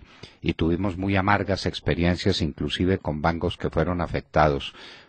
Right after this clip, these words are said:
por ese tipo de especulación financiera. Pero eso fue hace muchos años, y es una página para el olvido.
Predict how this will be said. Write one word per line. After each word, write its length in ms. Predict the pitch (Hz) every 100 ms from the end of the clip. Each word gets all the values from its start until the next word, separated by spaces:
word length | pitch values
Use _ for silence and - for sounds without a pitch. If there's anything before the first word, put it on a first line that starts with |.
| _
por 200 | 78 76
ese 220 | 80 -
tipo 360 | - 95 - 82
de 80 | 78
especulación 720 | - 73 - 71 67 80 73
financiera. 580 | 82 69 65 - 62 - - - - - - -
Pero 200 | - 71
eso 180 | 82 90
fue 200 | - 85
hace 240 | 80 -
muchos 440 | 76 80 - 85 -
años, 480 | 82 67 60 - - - - -
y 220 | - 73 78
es 220 | 80 -
una 240 | 82 82
página 400 | - 76 85 76
para 180 | 73 69
el 80 | 65
olvido. 580 | 65 62 71 69 60